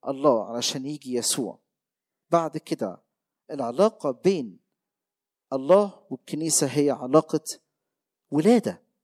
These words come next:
إن اتولدنا منه. إحنا أبناء الأنبياء ولسنا أبناء الأنبياء والعهد ولسنا في عهد. عشان كده إذا كنت تبص لها العهد القديم والعهد الجديد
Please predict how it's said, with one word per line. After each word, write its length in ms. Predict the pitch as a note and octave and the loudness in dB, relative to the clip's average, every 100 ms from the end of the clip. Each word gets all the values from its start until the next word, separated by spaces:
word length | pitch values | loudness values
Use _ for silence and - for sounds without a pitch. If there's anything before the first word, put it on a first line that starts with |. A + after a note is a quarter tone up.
| _ _ _ _ _ D3 | _ _ _ _ _ -2
إن 80 | |
اتولدنا 680 | D#3 - D#3+ E3+ G#3+ F3 F#3 - _ | -2 2 4 6 4 0 -6 -8 _
منه. 280 | G#3 F#3 C3 | -2 -2 -6
إحنا 260 | - E3 | -6 -4
أبناء 460 | - D3+ - G3 G#3 | -2 -4 0 0 0
الأنبياء 500 | C#3+ C3 B2 D3 - | -2 -4 2 2 2
ولسنا 460 | C3+ D3+ - D3 D3 _ _ _ _ _ _ _ | 0 0 -2 -8 -10 _ _ _ _ _ _ _
أبناء 200 | C3+ E3+ | -2 0
الأنبياء 360 | F3 - C3+ E3 | 0 -2 2 2
والعهد 280 | D#3+ E3 D#3+ | 2 -2 0
ولسنا 680 | D#3 A3 - - E3+ G#3+ - _ | 4 4 4 -2 -4 -4 -8 _
في 140 | D#3 | -6
عهد. 480 | D#3+ F3 - G#2 - - _ _ _ _ _ _ _ _ _ _ _ | -2 -2 -4 -12 -16 -20 _ _ _ _ _ _ _ _ _ _ _
عشان 180 | G#2+ - | -10 -6
كده 320 | - D3+ D3 _ _ _ _ _ _ _ B2+ | 0 2 0 _ _ _ _ _ _ _ -4
إذا 100 | C#3+ | 2
كنت 180 | A3+ | 2
تبص 300 | A3+ E3+ D#3 | 2 -2 0
لها 120 | G3 D#3+ | 2 4
العهد 300 | C3+ F3 E3 | 2 0 -2
القديم 500 | - D3+ C3+ F3 D3+ | -4 -6 -4 -4 -2
والعهد 320 | B2 E3 E3 | -2 -2 -2
الجديد 440 | C#3+ C3+ C#3+ E3+ | -4 -4 -4 -8